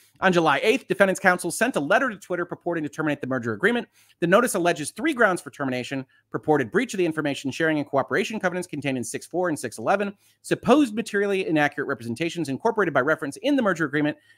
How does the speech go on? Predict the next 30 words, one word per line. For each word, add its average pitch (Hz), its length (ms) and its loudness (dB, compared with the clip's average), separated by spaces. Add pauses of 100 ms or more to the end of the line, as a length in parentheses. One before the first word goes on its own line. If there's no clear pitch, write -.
that 165 100 2
allegedly 180 420 4
are 139 80 2
reasonably 196 420 -2
likely 143 300 0
to 131 60 -4
result 131 380 -2
in 240 240 -2
a 165 100 -4
company 160 260 -2
material 135 440 -2
adverse 117 280 -4
effect, 202 340 0 (300)
and 311 320 8 (260)
a - 60 -8
purported 226 360 4
failure 156 260 2
to 151 60 -4
comply 139 340 2
with 123 100 -8
the - 80 -12
ordinary 117 320 -2
course 214 240 0
covenant 175 300 -2
by 151 80 0
terminating 170 420 -2
certain 151 240 -6
employees, 170 500 -2
slowing 220 280 2
hiring, 135 360 0